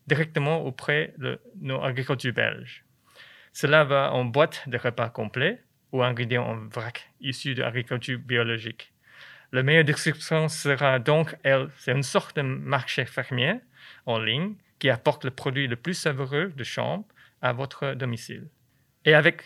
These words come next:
succès, E farm est devenu le plus grand alternatif belge aux canaux de distribution traditionnels. Je suis curieux de connaître son approche et je veux savoir pourquoi elle a choisi de faire des, des affaires avec un objectif noble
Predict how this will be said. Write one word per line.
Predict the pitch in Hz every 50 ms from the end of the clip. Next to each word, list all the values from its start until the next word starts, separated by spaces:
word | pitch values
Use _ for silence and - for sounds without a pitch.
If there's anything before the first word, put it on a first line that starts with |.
| - -
succès, | - - 175 160 - - - 127 107 - - _ _ _ _ _ _ _ _ _ -
E | 139
farm | 127 - 156 165 160
est |
devenu | 139 127 123 127 131 143 170 202 220 - - - - - - - - - _ -
le | 127 117
plus | - 175 196 196
grand | 160 156 165 165
alternatif | 147 131 - 147 139 131 151 131 -
belge | - 131 131 139 - -
aux | 139
canaux | - - 147 131 135 143 135
de | 123 123
distribution | 110 127 117 - - 131 123 120 - 143 131
traditionnels. | - - 135 123 113 - - 117 110 110 113 120 131 - _ _ _ _ - - - - _ _ _
Je | -
suis | 143 - - -
curieux | - 170 151 185 180 147
de | 151
connaître | 147 - 151 143 151 160 - - - -
son | - - 139
approche | 127 120 - - - 160 160 160 - - - 143
et | 131
je | 117 131
veux | 120 131
savoir | 127 143 127 120 131 -
pourquoi | - 135 117 - - 151 151 139
elle | 123 120
a | 117
choisi | - - - 127 120 117 135 170 220 - - - - - - _ -
de | 123
faire | - - - 135 131 131 131 127 -
des, | 127 123 117 117 110 - -
des | 123 127 117 113
affaires | 117 - - - 123 120 139 160 196 202 _ _ - - - - - -
avec | - 120 120 117
un | 135 127
objectif | 120 113 127 123 - - 135 - -
noble | 120 113 110 120 143 -